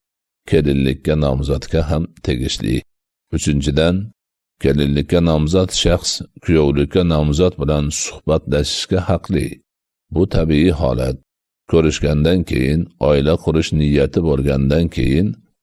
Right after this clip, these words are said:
o'rtada suhbat bo'lishi turgan gap. To'rtinchidan, kelinlikka nomzod shaxs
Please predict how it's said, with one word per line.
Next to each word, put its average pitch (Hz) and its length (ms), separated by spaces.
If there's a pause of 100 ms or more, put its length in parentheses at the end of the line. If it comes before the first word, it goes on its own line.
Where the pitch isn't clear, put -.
(140)
o'rtada 71 520
suhbat 78 580
bo'lishi 82 500 (220)
turgan 62 520
gap. 67 240 (560)
To'rtinchidan, 90 720 (480)
kelinlikka 73 600
nomzod 90 480
shaxs 87 420